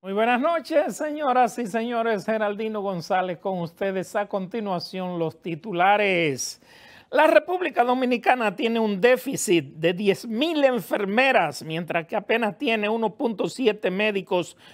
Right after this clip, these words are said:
por cada mil habitantes. En tanto, la Organización Mundial de la Salud recomienda tres galenos por cada mil.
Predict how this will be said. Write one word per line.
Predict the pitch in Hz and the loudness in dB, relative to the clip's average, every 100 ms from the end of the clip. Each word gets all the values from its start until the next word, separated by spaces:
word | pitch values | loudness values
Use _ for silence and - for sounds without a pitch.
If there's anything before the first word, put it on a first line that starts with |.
| _ | _
por | - 196 | -4 -2
cada | 175 220 208 | 0 0 0
mil | 196 240 233 | 0 0 2
habitantes. | 190 180 - 254 269 202 180 147 | 2 0 0 2 2 -2 -4 -4
En | 156 143 | -10 -4
tanto, | - 170 170 165 | -2 -2 -2 0
la | 170 | 2
Organización | 170 185 165 147 156 214 233 | 2 -2 -2 -2 -2 -2 -2
Mundial | 202 202 220 208 | -2 0 0 0
de | 202 | 0
la | 220 202 | 2 0
Salud | - 180 202 202 - - - - - | -2 2 6 6 2 -12 -20 -20 -2
recomienda | 233 294 302 214 226 226 208 190 | 4 6 4 0 0 2 2 2
tres | - 226 196 | 0 0 0
galenos | 185 180 175 185 170 160 | 0 0 2 0 -2 -6
por | - 170 147 | -2 -2 0
cada | 170 170 175 | 0 2 2
mil. | 220 226 135 110 | 2 2 0 -8